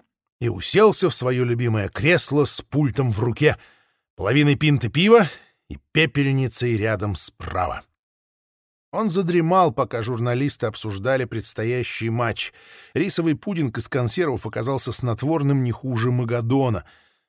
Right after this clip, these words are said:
Овладея почти волшебным искусством просыпаться как раз когда надо, открыл глаза прямо перед началом игры. Команды уже выстроились на поле. Норман сонно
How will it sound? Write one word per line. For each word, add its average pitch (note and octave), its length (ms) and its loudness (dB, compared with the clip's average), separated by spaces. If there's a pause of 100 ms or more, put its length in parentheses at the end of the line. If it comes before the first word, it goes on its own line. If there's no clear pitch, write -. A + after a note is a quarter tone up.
(220)
Овладея F#3 480 4
почти G#3 380 0
волшебным F3+ 680 2
искусством D3+ 500 0
просыпаться C#3+ 640 0
как B2 200 -6
раз C#3+ 220 2
когда G#2 360 -4
надо, G3+ 400 4 (540)
открыл A#3 400 2
глаза D#3 420 4
прямо E3+ 420 2
перед B2 300 -4
началом A2+ 680 -2
игры. F#2+ 460 -8 (960)
Команды A#3 360 2
уже G#3 200 4
выстроились D3 680 0
на A#2 120 -2
поле. A2 340 -2 (800)
Норман D#3 380 0
сонно E3+ 580 0